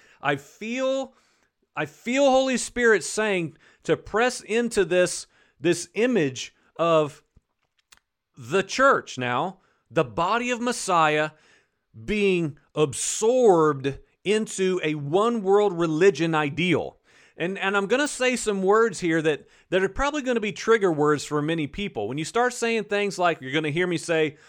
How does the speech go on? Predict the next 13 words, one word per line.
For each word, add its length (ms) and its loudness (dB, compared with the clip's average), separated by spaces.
Luciferian," 1000 0
we're 120 0
gonna 140 0
have 80 -2
to 100 -4
talk 300 2
about 320 -2
that 200 0
and 80 -4
what 200 0
that 160 0
even 280 -4
means. 480 -4